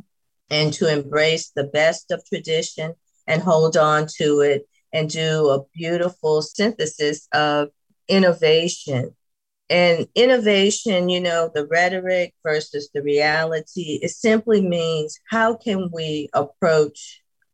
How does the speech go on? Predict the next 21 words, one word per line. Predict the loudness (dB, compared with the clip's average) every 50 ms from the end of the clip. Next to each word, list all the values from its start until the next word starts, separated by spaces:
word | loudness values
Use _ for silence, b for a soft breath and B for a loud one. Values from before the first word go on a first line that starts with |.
| _
our | -2 0 0 0 0 0 0 0 0
work | 0 0 0 0 2 0 0 -2 -4 _ _ _ _ _ _ _ _ _ _
in | -6 -4 -4 -4 -4 -4 -2
educating | -2 -2 -2 -2 -6 -16 -16 _ -6 -4 -2 -2 -2 -2 -2 -4 -4 -4 -6 -8 -12 _ _ _ _ _ -8
young | -2 0 0 0 0 -2 -4
people | -6 -6 -6 -6 -6 -4 -4 -4 -4 -2 -2
better, | 0 2 2 2 2 0 -2 -4 -8 _ _ _ _ _ _ _ _ _ _ _ _ _
non-traditional | -2 0 2 2 2 2 0 0 -2 -4 -4 -4 -2 0 0 0 -2 -4 -8 -6 -4 -4 -4 -6
students | -8 -12 -8 -4 -4 -4 -4 -4 -8 -12 -14 -14 -18 -20 _ _ _ -2
better? | 0 2 2 2 2 0 0 -4 -6 -10 _ _ _ _ _ _ _ _ _ -6
How | -2 0 2 2 4 2 2
do | 0 -2 -4 -4 -6 _ -4
we | -4 -4 -2 -2 -4 -4 -4
as | -4 -4 -4 -6 -8 -6 -4
faculty | -2 0 0 -2 -2 -4 -6 -8 -8 -8 -6 -6 -6 -6
stay | -6 -4 -2 0 2 4 4
on | 4 2 2
the | 0 -4 -4 _ -2
cutting | 0 0 0 0 -2 -2 -4 -6 -4
edge | -2 0 2 2 2 0 -2 -4 -6 -12 -20 _ _ _ _ _ -4
of | -2 -2 0 0 0 0 0 -2 -4